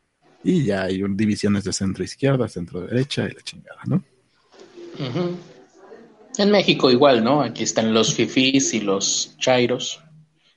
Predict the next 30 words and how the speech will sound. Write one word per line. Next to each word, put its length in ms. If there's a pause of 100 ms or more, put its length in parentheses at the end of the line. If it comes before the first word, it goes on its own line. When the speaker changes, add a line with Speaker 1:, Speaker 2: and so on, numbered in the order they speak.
(120)
Speaker 2:
Ahora, 500 (220)
<clears throat> 200
eh, 760
me 200
gustaría 500
que 400 (240)
prosperara 500
alguno 380
de 80
los 220
términos 420
que 80
ha 60
utilizado 500
recientemente 600
Andrés 220
Manuel 260 (300)
López 240
Obrador 440 (280)
para 180
que 120
fuéramos 460
los 120
dos 180
bandos, 540
los 280
chairos 600 (320)
y 140
los, 500
eh, 240